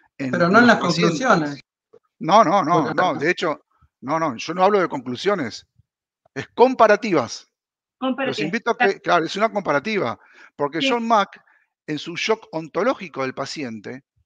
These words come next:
Speaker 1: dice que los alienígenas son buenos, y el paciente en su shock ontológico lo ha superado y ha como de alguna manera, eh, se ha conectado con, con estas entidades de otra manera,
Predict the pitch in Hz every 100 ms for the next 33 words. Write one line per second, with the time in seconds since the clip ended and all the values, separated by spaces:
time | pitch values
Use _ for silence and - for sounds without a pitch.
0 | _ 160 190 196 - 135 139 151 180 170
1 | - 135 160 151 123 - 147 175 - 170
2 | 214 190 135 123 - 127 - 190 - 147
3 | 143 180 190 - 131 139 160 - _ _
4 | _ - 131 180 202 190 151 180 190 180
5 | 190 190 - _ - 156 180 190 175 185
6 | 185 170 170 190 196 185 185 190 190 190
7 | 190 _ _ _ _ _ 147 139 - 135
8 | - 165 - 151 147 156 160 135 131 127
9 | 120 143 - 147 139 131 151 165 143 135
10 | 165 151 139 151 165 165